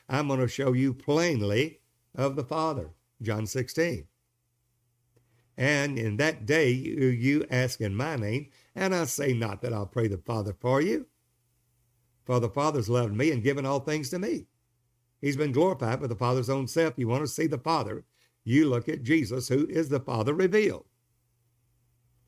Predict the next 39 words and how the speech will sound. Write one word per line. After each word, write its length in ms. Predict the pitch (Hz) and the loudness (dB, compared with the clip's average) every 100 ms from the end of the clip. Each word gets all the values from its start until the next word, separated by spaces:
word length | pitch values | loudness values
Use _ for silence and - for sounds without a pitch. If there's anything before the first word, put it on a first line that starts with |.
| _ | _
The 100 | - | -4
revealed 440 | 120 127 151 160 143 | 0 2 4 2 0
name 280 | 180 185 - | -4 -4 -2
of 260 | 180 185 | -2 -2
God 280 | 101 104 - | -2 -2 0
is 260 | - 202 135 | 2 2 2
Jesus. 400 | 120 104 - - _ _ _ _ _ _ - | -2 -4 -10 -20 _ _ _ _ _ _ -4
The 80 | |
revealed 420 | 123 131 151 151 135 | 0 2 4 4 2
name 240 | 147 147 | 0 0
of 240 | 180 202 | 0 0
the 80 | 143 | -2
Father 340 | - 107 107 143 | -4 -2 -2 0
is 220 | 160 160 | 0 0
Jesus. 560 | 180 208 - - _ _ _ _ _ _ _ - | 0 0 -4 -12 _ _ _ _ _ _ _ -4
The 80 | |
revealed 400 | 123 127 143 151 | 0 2 2 2
name 260 | 143 151 147 | 2 0 -2
of 320 | 170 185 160 | 0 0 0
the 100 | 156 | -2
Son 320 | 123 147 147 | 0 0 0
is 200 | 165 165 | 2 0
Jesus. 580 | 151 202 160 104 - - _ _ _ _ _ _ - | 2 0 0 -4 -18 -20 _ _ _ _ _ _ -6
The 80 | 120 | 0
revealed 460 | 123 127 160 139 | 2 4 2 2
name 300 | 135 147 147 | 0 -2 0
of 180 | 160 143 | -2 0
the 80 | 139 | 0
Word 260 | 165 170 | 2 0
is 220 | 170 175 165 | 2 2 4
Jesus. 600 | 175 202 117 - - _ _ _ _ _ _ | 0 0 -4 -12 -20 _ _ _ _ _ _
And 140 | 139 117 | -2 0
the 60 | |
revealed 480 | 107 113 113 156 139 | 2 0 2 2 0
name 260 | 147 143 151 | -2 -2 -2
of 120 | 151 | -2
the 100 | 147 | 0
Holy 240 | 170 165 | 2 2
Ghost 260 | 107 101 | 2 -4